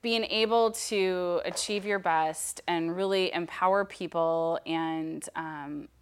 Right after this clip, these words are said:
one of the things that I, I love is just women supporting women too, you know, being able to, you know, really help lift people up. And,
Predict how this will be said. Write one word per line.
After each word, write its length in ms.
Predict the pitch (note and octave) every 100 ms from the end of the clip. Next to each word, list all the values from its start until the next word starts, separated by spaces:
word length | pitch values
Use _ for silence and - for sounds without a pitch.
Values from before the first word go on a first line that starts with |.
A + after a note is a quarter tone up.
| _ -
one 180 | G#3+ A#3
of 80 |
the 100 | G#3+
things 280 | G#3 F#3+ F3+
that 100 | E3+
I, 160 | E3 D#3+
I 80 | F3
love 360 | E3 E3+ F#3+ E3
is 100 | D#3+
just 180 | E3+ -
women 260 | E3+ G3+
supporting 460 | F#3+ F3 E3+ C#3+ -
women 220 | D#3+ D#3+ - -
too, 380 | - C3 - -
you 120 | - F3+
know, 140 | E3+
being 200 | E3 F3
able 260 | F3 E3+ F3
to, 460 | - F3 E3 E3 D#3+ - - - -
you 100 | E3+
know, 100 | D#3
really 260 | F3+ F#3+ F#3+
help 240 | F#3 F3
lift 260 | F3 E3 -
people 280 | F#3 E3+ E3+
up. 360 | D#3 E3 D#3+ -
And, 520 | E3+ D#3+ D#3 D#3 D#3